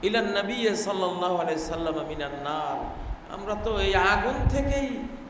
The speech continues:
বাঁচার জন্য সব কিছু ত্যাগ করে নবী সাল্লাল্লাহু আলাইহি সাল্লামের দিকে আমরা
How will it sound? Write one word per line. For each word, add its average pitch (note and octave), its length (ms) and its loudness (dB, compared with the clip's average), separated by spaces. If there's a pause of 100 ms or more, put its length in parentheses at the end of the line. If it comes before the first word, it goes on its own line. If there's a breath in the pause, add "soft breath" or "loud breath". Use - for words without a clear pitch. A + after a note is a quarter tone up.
বাঁচার G#3+ 440 2
জন্য F#3+ 500 0 (380)
সব B3+ 600 2 (120)
কিছু A#3 220 -2 (100)
ত্যাগ G3+ 260 2
করে F#3 320 0 (420)
নবী E3 340 -2
সাল্লাল্লাহু E3+ 500 -4
আলাইহি E3+ 160 -2
সাল্লামের E3 360 -4
দিকে D#3 180 -6
আমরা C#3 220 -4